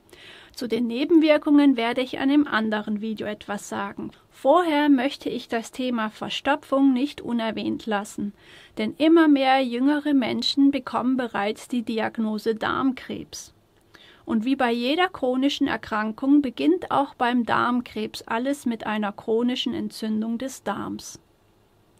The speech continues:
Menschen, die zu Verstopfung neigen, haben vermehrt Kotreste im Darm, die zu Entzündungen führen. Daher ist ein verstopfter oder träger Darm ein echtes Gesundheitsrisiko.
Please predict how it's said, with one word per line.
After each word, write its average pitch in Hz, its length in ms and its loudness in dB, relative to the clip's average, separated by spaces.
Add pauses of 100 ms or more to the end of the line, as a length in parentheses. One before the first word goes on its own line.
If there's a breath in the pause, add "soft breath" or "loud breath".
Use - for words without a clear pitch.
(600 soft breath)
Menschen, 262 420 4
die 269 100 2
zu 269 160 -6
Verstopfung - 720 -4
neigen, 247 480 0
haben 226 260 -2
vermehrt 220 560 -4
Kotreste 254 680 -8
im 214 200 -2
Darm, 208 300 -2
die 226 120 -8
zu - 140 -12
Entzündungen 226 800 2
führen. 208 480 -10 (520 loud breath)
Daher 320 360 2
ist - 180 -6
ein 220 160 -4
verstopfter - 760 -4
oder 208 260 -4
träger 269 420 -2
Darm 233 400 -2
ein - 280 -8
echtes - 640 -8
Gesundheitsrisiko. 226 1400 -4